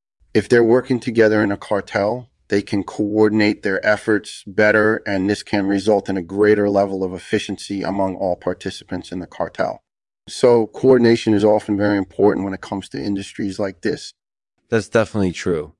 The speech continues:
Speaker 2: And from what you've said, it seems like intuitionism can help us to understand why cartels are successful, not only financially, but also creatively and industrially. It's a fascinating concept.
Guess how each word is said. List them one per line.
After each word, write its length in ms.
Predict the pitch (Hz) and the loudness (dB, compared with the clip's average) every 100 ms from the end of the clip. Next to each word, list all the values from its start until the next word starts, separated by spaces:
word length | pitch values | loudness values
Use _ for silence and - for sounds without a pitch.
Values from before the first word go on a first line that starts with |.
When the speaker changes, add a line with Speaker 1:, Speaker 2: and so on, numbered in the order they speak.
| _ | _
Speaker 2:
And 200 | - 98 | -6 -6
from 220 | - 107 110 | -2 0 4
what 180 | 113 | 2
you've 200 | 104 107 | 2 0
said, 420 | - - 92 80 - | 0 2 2 0 -4
it 120 | 98 | -10
seems 380 | - - 113 107 | -8 0 0 2
like 160 | 104 95 | 0 0
intuitionism 880 | 98 82 101 95 90 90 87 87 82 | -2 -2 0 2 0 -2 -2 -4 -6
can 120 | 90 | -8
help 260 | 85 92 98 | -2 -2 0
us 160 | 92 | -4
to 100 | - | -2
understand 460 | 90 87 - 87 85 | -4 -4 -4 -4 -2
why 160 | 85 | -4
cartels 480 | 82 85 - 90 87 | -4 -6 -4 -2 -2
are 80 | 82 | -4
successful, 560 | - 82 - 78 - 82 | -10 -8 -4 -4 -4 -4
not 220 | 92 95 | 0 2
only 240 | 101 101 | 2 2
financially, 640 | - 101 101 107 104 98 92 | 0 0 2 0 0 -2 -2
but 160 | 92 | 0
also 400 | 92 92 - 90 | 0 0 -2 -8
creatively 840 | - 95 90 92 85 87 90 87 - | -6 0 2 2 0 -2 -2 -4 -6
and 120 | 85 | -8
industrially. 840 | 85 87 87 - - 85 82 80 _ _ _ _ _ _ | -8 -4 -4 -6 -8 -6 -6 -8 _ _ _ _ _ _
It's 720 | - 104 - - - - - - | -6 -6 -4 -12 -12 -14 -14 -10
a 280 | - 90 85 | -4 -2 -2
fascinating 560 | - 104 - 95 90 | 0 0 2 0 -2
concept. 640 | 85 95 95 - 92 87 | -2 0 0 0 0 -2